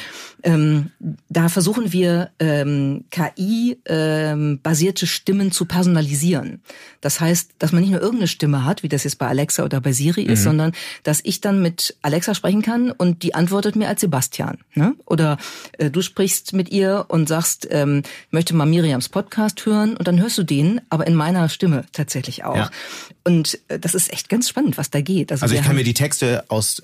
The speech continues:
Speaker 2: äh, eurem Magazin Ada vorlesen lassen mit deiner Stimme?
Speaker 1: Ja, genau das ist das Ziel. Und, äh, da sind wir auf einem ganz guten Wege. Die Texte sind noch kurz,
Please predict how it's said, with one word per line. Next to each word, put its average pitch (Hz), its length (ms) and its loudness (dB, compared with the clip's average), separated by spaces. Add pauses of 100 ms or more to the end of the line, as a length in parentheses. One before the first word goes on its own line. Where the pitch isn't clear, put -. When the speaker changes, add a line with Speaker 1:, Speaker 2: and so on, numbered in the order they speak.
Speaker 2:
äh, - 160 -8
eurem 110 340 0
Magazin 101 440 2
Ada 151 360 0
vorlesen 143 420 0
lassen 120 220 2
mit 117 120 0
deiner 110 240 2
Stimme? 95 320 -4 (160)
Speaker 1:
Ja, 196 380 0
genau 185 260 2
das 202 180 -2
ist - 160 -4
das 180 140 -2
Ziel. 220 340 0 (580)
Und, 175 500 2
äh, 160 180 2
da 160 120 2
sind 185 160 0
wir 208 100 -2
auf 175 100 -2
einem 170 100 4
ganz 202 200 -2
guten 202 260 -2
Wege. 190 300 0
Die 175 140 -4
Texte 196 320 -2
sind 165 260 0
noch - 280 -4
kurz, - 540 -2